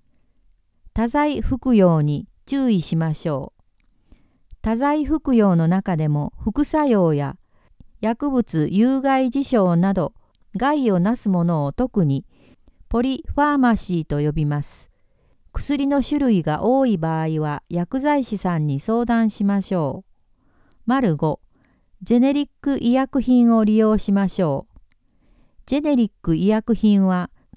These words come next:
先発医薬品、新薬の特許期間満了後に作られた新薬と有効成分、効果が同等であると認められた薬です。新薬より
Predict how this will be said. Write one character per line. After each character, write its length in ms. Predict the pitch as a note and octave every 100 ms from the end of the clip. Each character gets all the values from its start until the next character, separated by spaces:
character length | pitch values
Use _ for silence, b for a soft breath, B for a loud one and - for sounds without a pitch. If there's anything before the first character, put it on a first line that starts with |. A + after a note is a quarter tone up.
| -
先 340 | - C4+ C#4
発 400 | C#4 C4 B3+ B3
医 100 | -
薬 280 | A3+ A3+ -
品、 380 | G#3+ G3+ F#3+ F3+ -
新 380 | - - D4 C4
薬 420 | F#3+ - C3+ B2+ _ -
の 260 | G3 G#3+ - b b b b
特 200 | A3 -
許 140 | - C#4+
期 160 | C#4+
間 320 | - A3+ E3+
満 300 | E3 G3+ A3+
了 220 | A#3+ C4 C4
後 120 | B3+
に 140 | F3+
作 220 | - - G#3
ら 120 | F#3+
れ 120 | E3
た 240 | - B2+ - -
新 320 | - - D4+
薬 280 | C4 G3 -
と 240 | - C#3 - b b
有 240 | G#3 B3+ B3+
効 240 | C4+ C4
成 300 | - A#3+ G3
分、 320 | D3 C#3+ C#3+ G#3+ -
効 260 | C#4+ C4
果 160 | G3+ E3
が 120 | D3
同 240 | D#3+ A#3
等 220 | B3+ C4 B3+
で 140 | B3+
あ 80 | C4
る 120 | A3+
と 140 | D3+
認 240 | D3 E3 A#3
め 140 | B3
ら 120 | A#3+
れ 140 | A#3+ A#3
た 180 | A#3 A3
薬 380 | - A3 F#3
で 160 | C#3 C3
す。 240 | - - _ _ _ _ _ _ _ -
新 320 | - D#4 D4
薬 280 | A#3 - F3
よ 140 | E3
り 220 | D3+ C#3